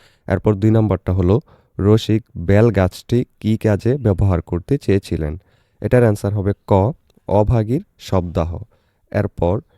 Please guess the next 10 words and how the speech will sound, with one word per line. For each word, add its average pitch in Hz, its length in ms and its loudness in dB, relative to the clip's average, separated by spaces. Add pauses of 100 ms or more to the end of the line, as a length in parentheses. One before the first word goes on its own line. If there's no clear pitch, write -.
(360)
এই 131 180 2
উদ্দীপকটা 113 560 -2
পড়ে 101 260 0 (100)
তিন 123 240 2
নং 113 120 2
প্রশ্নের 95 360 -2
উত্তর 87 220 -4
দিতে 87 240 -4
বলছে। 87 380 -2 (420)
তাইলে 92 360 0